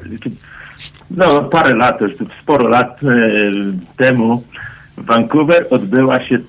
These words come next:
e, by, była wielka burza, e, wiatrowa, e, huragan i wy-,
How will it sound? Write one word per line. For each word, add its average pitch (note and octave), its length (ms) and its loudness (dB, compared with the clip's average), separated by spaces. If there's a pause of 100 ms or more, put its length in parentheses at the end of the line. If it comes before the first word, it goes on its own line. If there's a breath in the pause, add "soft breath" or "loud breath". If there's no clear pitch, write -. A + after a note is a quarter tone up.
(120)
e, A#2+ 200 2
by, A#2 520 0 (260)
była C#3 260 2
wielka C3+ 360 0
burza, B2+ 520 0 (460 loud breath)
e, A#2+ 60 0 (580)
wiatrowa, C3 840 0
e, D3+ 40 -4 (800)
huragan A#2 800 0
i B2 140 0
wy-, A2 420 0